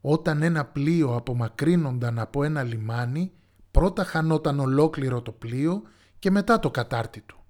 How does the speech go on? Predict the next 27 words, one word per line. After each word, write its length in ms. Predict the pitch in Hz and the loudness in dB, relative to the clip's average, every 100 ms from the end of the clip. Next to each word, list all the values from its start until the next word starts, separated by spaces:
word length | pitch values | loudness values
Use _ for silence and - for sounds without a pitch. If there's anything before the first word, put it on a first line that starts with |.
| _ _ _ | _ _ _
Αυτό 320 | - 147 165 | -12 -2 2
δεν 160 | 151 160 | 6 4
θα 120 | 156 | 4
συνέβαινε 680 | 151 165 151 147 139 139 139 | 0 0 2 0 0 -2 -2
αν 160 | 139 | -2
η 80 | 135 | -2
γη 300 | 127 123 156 | -6 -4 -2
ήταν 280 | 139 135 123 | -2 -4 -4
επίπεδη; 680 | 117 - 156 165 165 196 202 _ _ _ _ _ _ _ _ | -6 -4 -4 -2 -4 -6 -12 _ _ _ _ _ _ _ _
Επίσης, 800 | - 123 - 185 - 113 143 - _ _ _ _ - | -16 -12 -2 -2 -2 -6 -8 -10 _ _ _ _ -8
κάθε 320 | 147 175 220 | -2 -2 -2
φορά 340 | 208 208 196 196 | -2 -2 -2 -2
που 140 | 190 | -6
παρατηρούσαν 760 | 165 147 143 135 151 175 160 139 | -4 -2 -2 -2 0 0 -2 -6
τις 180 | 143 | -6
εκλήψεις 640 | 131 - 151 202 - 135 - | -6 -4 -2 -2 -4 -8 -8
της 140 | 131 | -6
σελήνης, 800 | - 120 135 143 120 160 175 _ _ _ _ | -4 -2 0 -2 -2 -4 -6 _ _ _ _
η 80 | 156 | -6
σκιά 520 | - - 147 156 226 | -4 -4 -2 2 0
της 220 | 226 143 | 0 -4
γης 360 | 120 139 214 - _ _ _ | -2 0 -2 -4 _ _ _
φαινόταν 480 | - 165 156 220 220 | -6 0 2 2 0
καθαρά 480 | 190 165 156 147 208 | 0 0 2 2 4
ότι 200 | 226 226 | 2 0
ήταν 200 | 214 233 | -2 -2
κυκλική. 680 | 220 - 226 - 202 101 | -4 -4 -4 -2 -4 -6